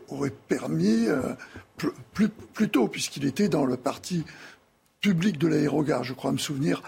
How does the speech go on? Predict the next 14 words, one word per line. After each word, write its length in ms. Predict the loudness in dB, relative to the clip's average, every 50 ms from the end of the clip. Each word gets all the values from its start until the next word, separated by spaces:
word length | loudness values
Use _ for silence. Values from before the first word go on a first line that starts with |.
| -14 -16 -16 -16 -14 -6
à 100 | -4 -4
travers 440 | -2 -2 -2 0 0 0 0 0 0
les, 240 | 0 0 0 0 0
euh, 80 | -2 -2 -4 -6 -8 -10 -14 -16 -18 -18 -20 -18 -8 -2
les 280 | 0 0 2 2 2
images. 440 | 2 4 4 2 2 0 -2 -6 -8 -12 -16 -18 -16 -16 -18 -18 -12 -2 0
Mais 180 | 2 2 4 2
également 420 | 2 2 0 2 2 2 2 0 0
quelque 300 | 0 -2 -2 -2 -4 -4
chose 240 | 0 0 0 0 0
qui 140 | -4 -6
me 100 | -4 -4
laisse 140 | -2 -2 -2
su-, 260 | -2 -4 -4 -6 -8